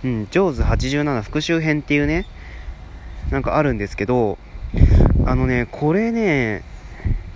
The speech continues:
なんか、クオリティが低いみたいらしいですね。なんか、エンディングが、なんか、すごい微妙な、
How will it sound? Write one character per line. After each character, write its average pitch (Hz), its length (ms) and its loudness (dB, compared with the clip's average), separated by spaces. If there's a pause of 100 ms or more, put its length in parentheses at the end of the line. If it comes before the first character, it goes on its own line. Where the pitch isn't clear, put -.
(1700)
な 151 80 -4
ん 156 60 -4
か、 - 300 -2 (680)
ク - 180 -2
オ 185 40 2
リ 226 100 -2
テ 220 120 -2
ィ 208 40 2
が 196 60 0
低 - 220 4
い - 20 2
み 151 80 2
た 123 80 2
い 110 40 2
ら 101 80 0
し - 120 -2
い 98 60 -2
で 92 80 -4
す - 100 -8
ね。 139 160 0 (1300)
な 139 80 -2
ん - 20 -2
か、 107 280 -2 (1300)
エ 170 100 0
ン 214 120 0
デ 208 80 0
ィ 208 80 2
ン 202 40 0
グ 196 100 -2
が、 180 300 -2 (320)
な 156 80 -4
ん 147 40 -8
か、 98 300 -4
す - 200 -10
ご 165 100 -2
い 160 60 -2
微 120 140 -6
妙 147 240 -2
な、 151 140 -4